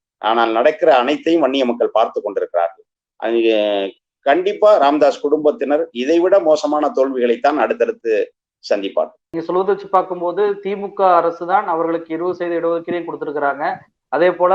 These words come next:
Speaker 2: அ தி மு க பத்து புள்ளி அஞ்சு சதவீதத்தை அவசர அவசரமா கொடுத்தாலுமே அதற்கு அரசாணை வெளியிட்டது, அதுக்காக உச்சநீதிமன்றம் வரைக்கும் போனது இப்ப இருக்கக்கூடிய தி மு க அரசு அப்படின்றத பார்க்க முடியுது. அதே போல சாதிவாரி கணக்கெடுப்பு, அவர்கள் கேட்கக்கூடிய சாதிவாரி கணக்கெடுப்பையும்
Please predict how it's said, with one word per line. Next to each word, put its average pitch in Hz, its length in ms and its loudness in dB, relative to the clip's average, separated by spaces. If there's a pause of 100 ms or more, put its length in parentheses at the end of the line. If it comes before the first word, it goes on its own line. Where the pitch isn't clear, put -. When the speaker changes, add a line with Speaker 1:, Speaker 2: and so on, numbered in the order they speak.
(120)
Speaker 2:
அ 165 160 6
தி 196 140 -6
மு 185 140 -12
க 180 140 -4
பத்து 160 300 -8
புள்ளி 175 220 -8
அஞ்சு 165 160 -6
சதவீதத்தை 170 480 -4 (100)
அவசர 160 300 -2
அவசரமா 180 400 -2
கொடுத்தாலுமே 175 640 -2 (100)
அதற்கு 170 480 0
அரசாணை 175 500 0
வெளியிட்டது, 170 560 -4 (420)
அதுக்காக 175 440 2
உச்சநீதிமன்றம் 180 680 -4
வரைக்கும் 180 360 -6
போனது 170 320 -2 (340)
இப்ப 170 160 0
இருக்கக்கூடிய 185 400 0
தி 180 100 -4
மு 180 100 -6
க 180 80 -2
அரசு 165 220 0
அப்படின்றத 151 420 -4
பார்க்க 151 300 -4
முடியுது. 156 220 -2
அதே 180 200 2
போல 180 300 0
சாதிவாரி 180 580 0
கணக்கெடுப்பு, 151 500 -12 (100)
அவர்கள் 135 320 -12
கேட்கக்கூடிய 170 420 -4
சாதிவாரி 170 500 -2
கணக்கெடுப்பையும் 160 640 -8